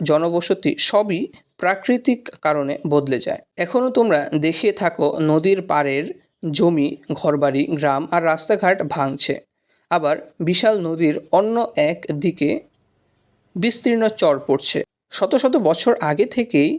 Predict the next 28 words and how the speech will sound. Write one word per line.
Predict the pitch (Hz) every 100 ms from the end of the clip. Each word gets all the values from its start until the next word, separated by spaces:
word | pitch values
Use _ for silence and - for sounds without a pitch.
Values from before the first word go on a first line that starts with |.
| - -
এইভাবে | 226 220 214 143 - -
চলে | 185 185 -
আসতে | 147 - 143
থাকে | - 139 143 - - _ 151
ভাঙা | 139 147 139 240 370 -
গড়া। | 143 131 - _ - _
মাটি | 151 156 175
চাপা | 254 247 247
পড়ে | 254 233
যায় | 233 226
এক | 170 180
একটি | 180 -
নগর, | 147 139 135 143 - 175
জনপদ। | 156 131 120 113 - _ _ _ _ _
মাটি | 139 147 185 214
খুঁড়ে | - 151 139 - - -
এমনই | 180 208 220 214
এক | 143 143 -
সুপ্রাচীন | - 233 - 202 202 202 143
নগর, | 143 151 170
জনপদের | 147 143 147 143 139 139 285 - _ 147
দেখা | 143 139 -
পাওয়া | 151 135 135
গেছে | 131 127 165
বাংলাদেশে। | 147 131 131 120 - - - _ _ _ _ _ _ _ _ _ _ _ -
সেই | - - 233 277
স্থানের | - 151 143 139
নাম | 131